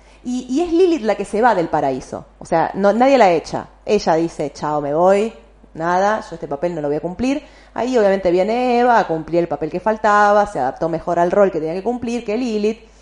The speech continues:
Y Lilith se fue como al mar Egeo, que era como, no sé, eh, los barrios bajos, ¿no? Como todo lo que estaba por fuera del paraíso es como, bueno, acá no nos podemos acercar porque acá es todo malo.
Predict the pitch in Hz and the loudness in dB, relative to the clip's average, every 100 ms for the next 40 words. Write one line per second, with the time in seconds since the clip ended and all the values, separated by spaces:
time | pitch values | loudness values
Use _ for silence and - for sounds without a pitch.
0 | - - 330 320 330 349 247 247 240 254 | -20 -8 -2 0 2 0 -2 -2 0 2
1 | 175 190 202 202 262 220 190 156 156 156 | 0 0 -2 -2 0 2 2 0 -2 -2
2 | 180 175 143 120 127 - 170 139 - - | -2 -2 -6 -6 -6 -8 -6 -6 -8 -20
3 | _ - 160 165 180 190 180 202 180 147 | _ -4 -2 2 4 4 6 6 6 0
4 | 156 160 165 170 196 165 151 226 196 208 | -4 -4 -4 -2 0 -2 2 4 4 2
5 | 185 180 208 208 202 208 220 233 - 240 | 0 -2 0 0 2 2 2 0 2 4
6 | 190 214 208 165 170 156 131 127 156 170 | 4 0 -2 2 0 0 -6 -6 -6 -4
7 | 170 156 151 151 147 156 147 151 - 190 | -4 -2 -2 -4 -8 -14 -6 -6 -2 -2
8 | 147 143 - 175 175 165 165 165 151 | -2 -8 -2 0 0 0 0 -2 -2